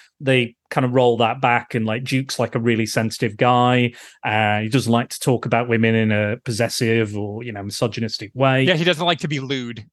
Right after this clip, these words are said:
Speaker 1: Yeah,
Speaker 2: 'Cause
Speaker 1: exactly.
Speaker 2: she, as Sebastian, doesn't know how to be, so she overdoes it. It's like she
Speaker 1: Yes.
Speaker 2: channels the brother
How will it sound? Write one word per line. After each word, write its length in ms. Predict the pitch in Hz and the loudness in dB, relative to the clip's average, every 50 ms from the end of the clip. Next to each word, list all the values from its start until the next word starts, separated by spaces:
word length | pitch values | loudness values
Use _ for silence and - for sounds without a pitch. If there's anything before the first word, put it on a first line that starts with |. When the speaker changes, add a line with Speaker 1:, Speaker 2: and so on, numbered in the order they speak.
| _ _ _ _ - | _ _ _ _ -4
Speaker 1:
Yeah, 200 | 160 160 175 151 127 | 0 0 0 0 0
Speaker 2:
'Cause 60 | 117 | 0
Speaker 1:
exactly. 260 | 214 202 196 - 247 247 | 2 2 2 2 2 0
Speaker 2:
she, 180 | 247 240 202 | 2 2 2
as 220 | 180 190 185 170 - | 2 2 2 0 -2
Sebastian, 640 | - - 196 165 180 170 185 185 - - 165 151 | -4 -4 -2 0 0 0 0 -2 -4 -8 -8 -6
doesn't 240 | 143 135 123 147 143 | -6 -6 -8 -8 -8
know 140 | 139 139 135 | -8 -6 -4
how 140 | 113 151 | -2 -2
to 80 | 131 123 | -2 -2
be, 360 | 120 113 156 156 151 131 117 | -4 -4 -2 -2 0 -2 -2
so 120 | - - 135 | -4 -6 -6
she 260 | - - - 165 156 - | -6 -4 -4 -4 -4 -2
overdoes 500 | 156 156 139 123 143 131 139 143 139 120 | -2 -4 -2 -2 0 2 2 2 2 0
it. 100 | 120 - _ | -4 -10 _
It's 100 | - - | -4 -4
like 100 | 190 170 | -2 0
she 60 | 147 151 | 0 0
Speaker 1:
Yes. 220 | 131 117 214 202 | 0 0 0 -2
Speaker 2:
channels 540 | - - - 202 196 196 185 175 156 135 120 | -2 -2 0 2 2 2 2 0 -2 -4 -6
the 100 | 147 156 | -8 -10
brother 600 | 135 - 156 160 180 180 147 139 123 123 123 117 | -6 -2 0 2 2 2 2 2 0 0 -2 -6